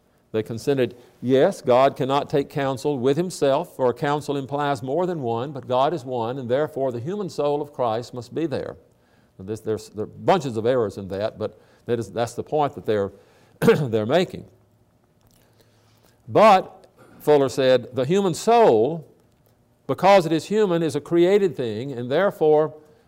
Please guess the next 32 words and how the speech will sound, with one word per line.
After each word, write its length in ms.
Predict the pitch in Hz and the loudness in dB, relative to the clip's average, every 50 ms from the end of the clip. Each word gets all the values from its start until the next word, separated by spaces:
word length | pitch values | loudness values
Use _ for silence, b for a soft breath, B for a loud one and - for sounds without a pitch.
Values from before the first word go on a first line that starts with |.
| b b | b b
it 120 | - 156 156 | 0 2 2
has 140 | 151 127 139 | 2 0 0
not 220 | 156 175 185 - | 0 0 0 0
always 500 | - 165 190 196 185 170 165 156 143 120 | 2 2 2 4 4 4 4 2 2 -2
existed." 580 | 143 131 127 196 240 220 - - 76 - - - _ _ _ _ _ _ _ _ - | -4 -2 2 2 2 2 2 -6 -14 -16 -18 -20 _ _ _ _ _ _ _ _ -6
Yes, 320 | 110 113 120 151 170 - | -2 0 0 0 0 0
that 160 | - 127 135 | 0 0 0
is 100 | 151 143 | 0 -2
true. 360 | - - - 202 185 117 90 - _ _ _ _ _ _ - | -8 -8 -6 -6 -6 -6 -10 -14 _ _ _ _ _ _ -12
It 160 | - 104 101 | -10 -8 -8
was 180 | 113 120 110 - | -8 -8 -10 -6
created. 520 | - 170 175 170 180 185 165 110 82 - | -2 2 2 4 4 4 2 0 -4 -10
It 140 | 78 - - | -12 -12 -4
could 160 | - 143 139 | -4 -2 0
not 200 | 147 160 160 143 | 0 -2 -2 -2
be 160 | 151 156 165 | 0 0 0
eternal. 440 | 165 165 - 180 196 170 117 78 - - _ _ _ _ _ _ _ _ _ _ b b b b b b b b b b b b b b b b b b | 0 0 -2 -4 -4 -4 -6 -8 -12 -16 _ _ _ _ _ _ _ _ _ _ b b b b b b b b b b b b b b b b b b
Well 300 | 131 143 170 196 220 226 | 0 4 6 8 8 6
then, 340 | 165 170 156 147 147 165 180 | 6 4 2 2 2 0 -2
if 180 | 151 127 147 - | -2 -4 -4 -4
the 100 | 143 123 | -4 -4
human 260 | 147 185 208 214 196 | -4 -2 -2 -4 -4
soul 480 | - - 208 208 208 180 139 135 147 | -4 0 2 4 4 4 4 2 0
is 100 | 156 117 | -4 -6
a 60 | 131 120 | -10 -8
party 340 | - 160 170 165 170 180 | -2 2 4 4 4 4
to 160 | 170 - 165 147 | 0 -4 -6 -8
the 140 | 135 135 | -6 -8
eternal 360 | 131 123 - 156 185 185 180 170 | -8 -8 -8 -8 -6 -6 -6 -6
covenant 440 | - - 170 165 160 165 160 151 | -4 0 0 0 0 0 -4 -2
of 180 | - 139 131 113 | -2 -2 -2 -2
redemption, 720 | 120 113 104 123 202 247 226 - - 104 90 90 107 131 | -2 -6 -4 -2 -2 -2 -2 -4 -10 -12 -12 -12 -14 -16